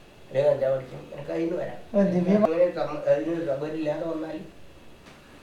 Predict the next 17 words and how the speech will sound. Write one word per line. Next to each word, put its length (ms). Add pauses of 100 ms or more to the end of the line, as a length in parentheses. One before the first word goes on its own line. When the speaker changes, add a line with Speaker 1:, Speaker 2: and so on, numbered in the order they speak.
(120)
Speaker 1:
അപ്പൊ 140
ഒരു 80
അസംതൃപ്തി 520
ഉണ്ടാവും. 320
സൗകര്യമില്ലാതെ 580
വന്നാലേ 760
ഉള്ള 360
അറിയാന്നുണ്ടെങ്കിൽ, 680
ഞാൻ 100
ഇന്നതിന് 420
വേണ്ടി 200
ജനിച്ചാന്ന് 480
അറിയാന്നുണ്ടെങ്കിൽ 640
അതിനനുസരിച്ച് 500
അന്തരീക്ഷത്തിലേക്ക് 580
മാറും, 400 (1500)
മാറും. 420